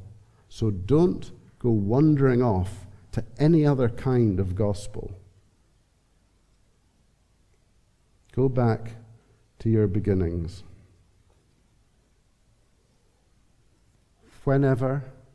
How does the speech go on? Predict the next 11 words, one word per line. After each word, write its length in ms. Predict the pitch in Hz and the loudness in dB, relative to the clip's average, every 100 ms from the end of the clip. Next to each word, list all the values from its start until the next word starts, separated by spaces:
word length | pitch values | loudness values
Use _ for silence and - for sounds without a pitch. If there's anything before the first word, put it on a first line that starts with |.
| _ _ _ _ _ _ _ _ _ _ - | _ _ _ _ _ _ _ _ _ _ -2
however, 760 | 131 143 143 127 127 135 147 - - - - _ _ _ _ _ _ _ _ _ | 0 2 4 2 0 -4 -6 -14 -20 -20 -20 _ _ _ _ _ _ _ _ _
faith 600 | - - 147 131 131 - | -20 -4 0 2 0 -2
in 160 | 117 113 | -2 0
Jesus 480 | 117 120 113 110 104 | 0 0 0 -2 -2
began 480 | 110 104 120 123 | -4 -2 -2 -2
for 160 | 113 120 | -2 -2
you, 420 | 107 98 90 87 90 - - _ - _ _ _ _ _ _ _ _ _ _ _ _ - | 0 0 -2 -4 -10 -20 -20 _ -20 _ _ _ _ _ _ _ _ _ _ _ _ -6
if 280 | 110 - | -4 -4
God 280 | - 127 147 | -2 0 2
accepted 680 | 151 - - 151 - 123 107 | 0 -2 -4 -6 -4 -6 -2
you 320 | 110 101 98 | 0 0 -2